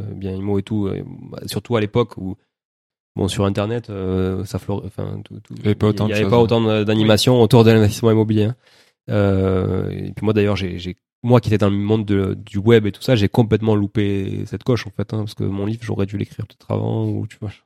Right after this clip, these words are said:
Speaker 1: dû faire des trucs, euh, bon, bref. J'aurais peut-être eu une autre vie, mais, euh, en tout cas, euh, je pense le plus grand regret, c'est pas de...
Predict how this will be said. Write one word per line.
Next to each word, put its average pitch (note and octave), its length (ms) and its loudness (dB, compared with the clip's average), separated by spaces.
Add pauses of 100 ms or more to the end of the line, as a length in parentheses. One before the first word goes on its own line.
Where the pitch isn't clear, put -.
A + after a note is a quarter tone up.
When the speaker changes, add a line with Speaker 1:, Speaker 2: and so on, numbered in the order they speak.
(160)
Speaker 1:
dû - 80 -18
faire G#2 140 -14
des G2 100 -8
trucs, - 320 -6
euh, G#2 160 -6
bon, G#2+ 160 -6
bref. G#2 240 -6 (300)
J'aurais G#2 120 -2
peut-être A2 240 2
eu A2+ 60 4
une A2 80 4
autre A2 120 4
vie, B2+ 120 2
mais, A2 200 0 (800)
euh, A2 180 -2
en G#2+ 140 -4
tout - 120 -12
cas, C3 280 6
euh, G2 480 4
je G#2 100 -8
pense A#2+ 220 0
le A2+ 80 2
plus G#2+ 140 -2
grand A2 200 2
regret, A#2 520 0
c'est - 220 -8
pas B2 120 0
de... A#2+ 140 -6